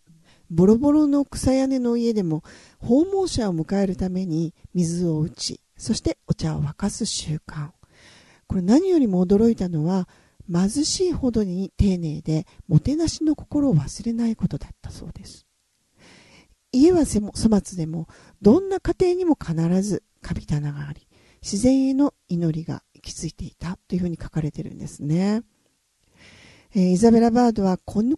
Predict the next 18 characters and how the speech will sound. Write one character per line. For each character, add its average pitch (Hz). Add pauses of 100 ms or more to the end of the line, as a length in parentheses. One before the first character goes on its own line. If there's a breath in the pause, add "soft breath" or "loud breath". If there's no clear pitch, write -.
国 302
の 311
人 339
々 190
は 185 (380 soft breath)
自 180
分 277
の 285
貧 285 (140)
し -
さ 262
を 202
恥 175
じ 240
る 214
よ 180
り 160
も、 175